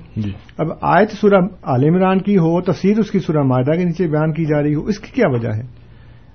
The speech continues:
Speaker 2: وہ کہتے ہیں وجہ اس کی یہ ہے کہ ان دونوں قولوں کو ایک دوسرے کے ساتھ مناسبت ہے۔
Speaker 1: صحیح۔
Speaker 2: وہاں پہ کہا، یا عیسی ابن متوفی کا، یہاں پہ وہ کہہ رہے ہیں،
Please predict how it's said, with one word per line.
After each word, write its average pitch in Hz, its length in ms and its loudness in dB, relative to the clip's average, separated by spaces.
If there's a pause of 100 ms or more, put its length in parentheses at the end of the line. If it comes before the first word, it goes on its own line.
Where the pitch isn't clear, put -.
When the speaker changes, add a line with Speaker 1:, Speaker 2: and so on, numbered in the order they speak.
Speaker 2:
وہ 156 60 -6
کہتے 196 200 0
ہیں 220 80 2
وجہ 220 140 2
اس 247 120 2
کی 185 200 0
یہ 170 60 2
ہے 226 100 2
کہ 240 100 -4
ان 196 100 2
دونوں 196 220 2
قولوں 175 360 0
کو 233 100 0
ایک 185 140 2
دوسرے 165 240 -2
کے 185 60 -2
ساتھ 214 280 0
مناسبت 156 540 0
ہے۔ 113 160 -4 (140)
Speaker 1:
صحیح۔ - 380 -10 (300)
Speaker 2:
وہاں 160 220 2
پہ 214 120 0
کہا، 220 320 0
یا 160 200 2
عیسی 175 200 2
ابن 190 500 2
متوفی 170 500 -2
کا، 156 160 0
یہاں 143 260 0
پہ 185 120 -4
وہ 185 100 -2
کہہ 180 140 -2
رہے 180 160 0
ہیں، 175 200 -2